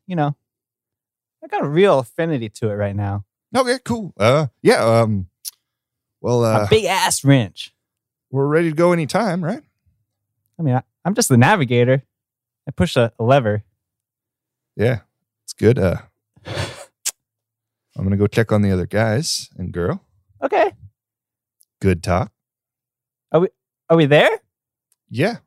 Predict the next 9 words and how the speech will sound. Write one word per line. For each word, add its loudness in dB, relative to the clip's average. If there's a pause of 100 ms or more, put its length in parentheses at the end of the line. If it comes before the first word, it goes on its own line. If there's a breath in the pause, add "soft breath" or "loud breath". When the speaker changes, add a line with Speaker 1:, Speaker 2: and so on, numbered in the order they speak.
(340)
Speaker 1:
Oh. 4 (1000)
Okay. 4 (920)
Speaker 2:
Cool. -6 (800)
Speaker 1:
I'm 4
good 4
to -6
go 6
right 4
now. 0